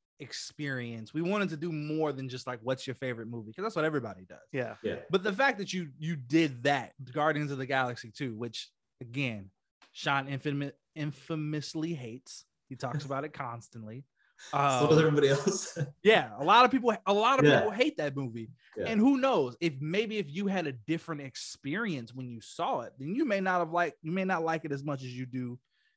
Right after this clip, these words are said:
Speaker 1: now, but you had such a great experience seeing it, right? So
Speaker 3: Yeah.
Speaker 1: it's, it's different for you. Like,
Speaker 3: It made him, it might have made the movie better because of who we went with and how, how the day got started too.
Speaker 2: Yeah,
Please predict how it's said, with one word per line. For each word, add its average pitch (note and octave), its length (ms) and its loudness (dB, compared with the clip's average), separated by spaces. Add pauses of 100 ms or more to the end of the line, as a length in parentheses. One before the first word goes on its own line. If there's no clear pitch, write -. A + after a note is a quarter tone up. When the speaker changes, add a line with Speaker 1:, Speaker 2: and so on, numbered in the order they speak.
(140)
Speaker 1:
now, C#3+ 320 -2
but C3+ 160 -4
you E3 80 -4
had C#3+ 400 -6
such - 240 -4
a C3 60 -8
great C3+ 320 -4
experience B2+ 800 -8 (260)
seeing C#3+ 540 -4
it, - 140 -12 (120)
right? C3+ 320 -2
So - 100 2
Speaker 3:
Yeah. C3+ 100 4
Speaker 1:
it's, - 220 -6 (340)
it's D3 220 -8
different D3 480 -8
for A2+ 80 -16
you. G#2 240 -14
Like, G2+ 320 -14 (100)
Speaker 3:
It D3+ 140 8
made E3 160 10
him, C#3+ 220 4
it D3+ 160 2
might D3 200 6
have C3+ 120 6
made B2 320 4
the A#2+ 40 -4
movie A#2+ 280 0
better G#2+ 560 0
because G#2 580 -6
of G2 220 -6
who A2 100 -4
we A2+ 100 0
went A#2+ 220 -2
with A#2+ 260 -2
and F2 260 -12 (160)
how, F#2 360 -10
how F#2+ 140 -6
the F2+ 180 -8
day F#2 160 -2
got G2+ 180 -2
started A2 320 -2
too. B2 300 -6
Speaker 2:
Yeah, - 80 -12